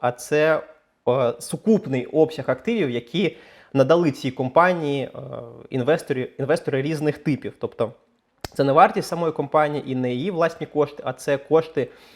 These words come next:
інвесторів з усього світу. Е, як видно з діаграми, е, обсяг активів під управлінням,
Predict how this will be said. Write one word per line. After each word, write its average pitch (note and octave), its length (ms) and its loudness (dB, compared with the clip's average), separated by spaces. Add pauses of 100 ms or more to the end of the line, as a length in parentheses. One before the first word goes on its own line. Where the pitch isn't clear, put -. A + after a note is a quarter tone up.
(200)
інвесторів C#3 540 0
з - 20 -10
усього C3 280 -2
світу. G#2+ 360 -12 (680)
Е, A#2 140 6
як C3 180 4
видно F3 240 6
з C3+ 60 -2
діаграми, F#3+ 540 8
е, B2+ 240 2
обсяг D3 440 2
активів C#3+ 420 0
під C#3 140 -2
управлінням, D3 720 2